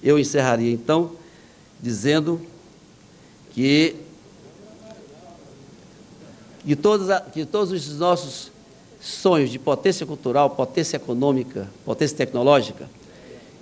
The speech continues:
que todas elas sejam em direção ao homem, como foi dito aqui, né? Que a tecnologia esteja a serviço do homem, para que, como diz outro poeta tropicalista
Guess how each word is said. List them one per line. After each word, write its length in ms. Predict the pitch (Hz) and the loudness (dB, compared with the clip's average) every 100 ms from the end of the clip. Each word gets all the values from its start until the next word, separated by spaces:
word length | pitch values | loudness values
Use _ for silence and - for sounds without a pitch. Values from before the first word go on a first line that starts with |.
| - | -20
que 80 | - | 0
todas 320 | 226 208 147 | 2 2 2
elas 240 | 185 190 185 | 2 2 0
sejam 340 | 180 180 170 | 0 2 2
em 40 | |
direção 720 | 160 151 127 - 151 160 165 160 - - - - - | 0 0 -2 -2 -2 -2 -4 -8 -20 -20 -20 -20 -2
ao 160 | 165 160 | 2 4
homem, 280 | 175 147 131 | 4 2 -2
como 140 | 135 | -4
foi 140 | 139 | -4
dito 240 | 123 135 135 | -4 -2 -2
aqui, 360 | - 107 90 80 - | -4 -6 -8 -10 -12
né? 340 | 95 127 160 156 - - - - | -4 0 -2 -4 -16 -20 -20 -2
Que 80 | 185 | -2
a 40 | |
tecnologia 420 | 185 214 202 180 | 0 0 2 0
esteja 260 | 202 185 165 | 0 0 -2
a 20 | |
serviço 340 | - 139 135 127 | -4 -8 -6 -2
do 100 | 127 | 0
homem, 340 | 123 98 90 - - - - - - - - - - - - - | 0 -2 -8 -16 -20 -20 -20 -20 -20 -20 -20 -20 -20 -20 -8 2
para 300 | 156 165 170 | 4 4 0
que, 460 | - 151 160 196 170 - - | -4 0 0 0 -4 -16 -6
como 180 | 135 139 | -4 -2
diz 220 | 139 127 | -4 -2
outro 220 | 160 151 | -2 -2
poeta 360 | - 135 135 131 | 0 2 2 0
tropicalista 800 | 120 117 113 113 160 147 - | -6 -6 -4 -2 -2 -4 -10